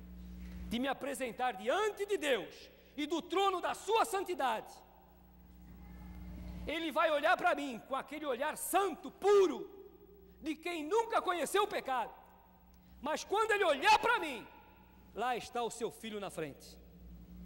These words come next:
E então Ele me vê perfeito, inocente, inocentado. Paulo fala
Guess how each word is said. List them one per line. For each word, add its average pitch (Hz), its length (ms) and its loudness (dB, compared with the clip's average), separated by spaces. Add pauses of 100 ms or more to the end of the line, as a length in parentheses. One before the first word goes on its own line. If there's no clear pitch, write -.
(240)
E 170 140 -2
então 151 460 -8 (480)
Ele 170 460 -6 (100)
me 156 180 -4
vê 135 340 -4 (260)
perfeito, - 580 -8 (920)
inocente, 214 720 -4 (1120)
inocentado. 214 920 -6 (800)
Paulo 233 220 -6
fala 190 320 -10